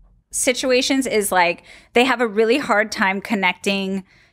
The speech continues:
being generically good looking and being in a field opposite than your normal, like,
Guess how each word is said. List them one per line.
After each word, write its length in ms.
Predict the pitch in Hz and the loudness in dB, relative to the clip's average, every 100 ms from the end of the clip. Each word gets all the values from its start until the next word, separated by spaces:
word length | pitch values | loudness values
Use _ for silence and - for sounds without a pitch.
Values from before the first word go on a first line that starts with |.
| - 185 | -14 -4
being 640 | 214 208 196 196 190 180 _ _ - | 0 0 -2 -2 -4 -6 _ _ -6
generically 1200 | 214 220 214 214 220 240 - 254 247 240 247 - | 0 0 2 2 2 0 -2 -2 0 0 -4 -2
good 220 | 226 208 | 0 2
looking 580 | 180 - 156 151 151 165 _ _ _ _ _ _ _ _ _ - | 0 -2 -6 -6 -8 -12 _ _ _ _ _ _ _ _ _ -2
and 400 | 214 196 185 196 | 2 2 2 0
being 220 | 208 208 | 0 0
in 80 | 202 | 0
a 40 | |
field 300 | 190 208 185 - | 0 0 0 2
opposite 500 | 180 196 - 185 - | 0 0 0 0 2
than 420 | 175 170 165 - _ _ - | 0 -2 -8 -14 _ _ -6
your 200 | 180 180 | -2 0
normal, 680 | 175 175 175 170 165 165 - | 0 0 0 0 0 -2 -4
like, 420 | 175 156 156 - | -2 -2 -2 -10